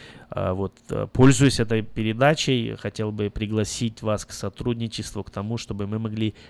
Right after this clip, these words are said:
вместе что-то делать. Ну и, естественно, а, мы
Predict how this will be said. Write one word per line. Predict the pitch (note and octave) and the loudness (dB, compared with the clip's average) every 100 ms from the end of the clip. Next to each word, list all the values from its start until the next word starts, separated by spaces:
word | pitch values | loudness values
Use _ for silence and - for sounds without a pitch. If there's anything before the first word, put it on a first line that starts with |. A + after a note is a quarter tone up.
| - | -12
вместе | G2 G#2 A#2 - - F#2+ | -8 0 0 0 -6 -8
что-то | - A2 G2+ G#2 G#2+ - _ | -2 0 0 -2 -4 -10 _
делать. | G#2+ G#2+ A#2+ G#2+ F2 - - _ - - - - | -12 0 2 2 0 -14 -20 _ -20 -20 -20 -12
Ну | C3 D3+ D#3+ | -2 0 0
и, | C#3 | 0
естественно, | A#2+ A2+ - D#3 - A#2+ G#2 G2+ - | 0 0 2 2 2 0 0 -2 -6
а, | A2+ G#2 G2+ | -6 -4 -4
мы | G#2 G#2+ G#2+ G#2 G2+ | -4 0 2 0 -2